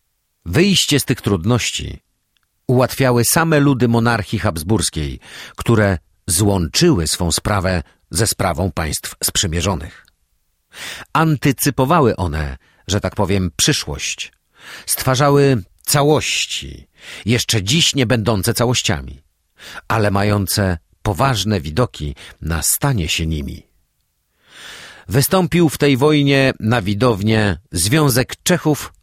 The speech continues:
ze Słowakami – jako naród czeskosłowacki, i Związek Serbów, Chorwatów i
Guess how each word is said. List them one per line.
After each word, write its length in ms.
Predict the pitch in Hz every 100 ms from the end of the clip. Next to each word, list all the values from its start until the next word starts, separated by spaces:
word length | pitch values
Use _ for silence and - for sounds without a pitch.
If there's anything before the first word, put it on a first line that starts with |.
| -
ze 160 | 90 113
Słowakami – 760 | - 98 92 71 71 73 78 _ _ _ - -
jako 320 | 104 107 107
naród 440 | 107 110 101 - - -
czeskosłowacki, 1080 | 139 - - - 101 76 - - - 82 87 _ _ - - -
i 260 | 117 120 110
Związek 640 | 107 135 120 101 92 -
Serbów, 580 | - 156 151 143 147 - _ _ _ _ _ _
Chorwatów 720 | - 131 107 107 - 90 - _ _ _
i 220 | 113 101